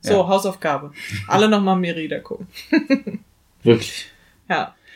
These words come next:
Speaker 1: Also ich weiß, ihr wollt lieber, ähm, hier Monster A G gucken, weil ist witzig, aber guckt stattdessen Merida.
Speaker 2: Äh, man kann Merida zum Glück auf Disney Plus sehr einfach
Speaker 1: Na,
Speaker 2: gucken,
Speaker 1: Gott
Speaker 2: falls
Speaker 1: sei
Speaker 2: ihr das
Speaker 1: Dank.
Speaker 2: habt.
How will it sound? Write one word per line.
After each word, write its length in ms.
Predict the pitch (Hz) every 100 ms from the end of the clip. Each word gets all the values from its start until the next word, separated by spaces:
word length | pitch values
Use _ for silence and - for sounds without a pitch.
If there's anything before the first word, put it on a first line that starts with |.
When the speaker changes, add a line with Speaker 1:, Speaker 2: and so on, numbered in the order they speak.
| -
Speaker 1:
Also 180 | 202 214
ich 80 | 208
weiß, 220 | 277 269
ihr 80 | 220
wollt 180 | 226
lieber, 500 | 214 226 214 208 202 -
ähm, 320 | 190 190 180 - - _
hier 320 | 226 202 180
Monster 400 | 208 269 - 185
A 60 |
G 180 | 226 240
gucken, 380 | - 262 269 262
weil 180 | 202 190
ist 220 | 180 -
witzig, 480 | 247 - 311 311 - -
aber 200 | 180 196
guckt 200 | 226 226
stattdessen 440 | - - 175 175
Merida. 440 | 156 147 147 147 180 _ _ _ _ _ _ - -
Speaker 2:
Äh, 160 | 123 110
man 200 | 107 107
kann 160 | 190 208
Merida 400 | 147 113 101 101 -
zum 180 | - 95
Glück 200 | 101 104
auf 160 | 117
Disney 300 | 123 123 143
Plus 400 | 139 202 214 -
sehr 140 | 202 -
einfach 160 | -
Speaker 1:
Na, 100 | 202
Speaker 2:
gucken, 140 | - -
Speaker 1:
Gott 60 |
Speaker 2:
falls 160 | 101 95
Speaker 1:
sei 100 | 110
Speaker 2:
ihr 40 | 101
das 160 | 92
Speaker 1:
Dank. 20 |
Speaker 2:
habt. 240 | - 87